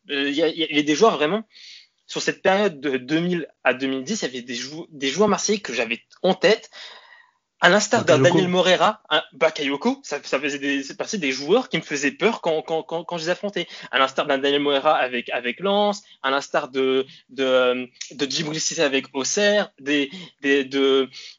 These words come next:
Speaker 1: de, des mecs, des, des, de certains attaquants, euh, lensois et rennais, euh,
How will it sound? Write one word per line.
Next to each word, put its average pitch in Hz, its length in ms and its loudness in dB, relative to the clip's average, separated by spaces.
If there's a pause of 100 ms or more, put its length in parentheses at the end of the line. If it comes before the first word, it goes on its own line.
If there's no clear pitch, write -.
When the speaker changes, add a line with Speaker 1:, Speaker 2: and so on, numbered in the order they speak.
(120)
Speaker 1:
de, 139 300 2
des 143 160 2
mecs, 165 240 2
des, 139 140 2
des, 131 360 -8
de 143 80 -8
certains 170 320 -2
attaquants, 156 480 2
euh, 139 120 6
lensois 156 520 4
et 143 140 6
rennais, 165 520 2
euh, 131 380 2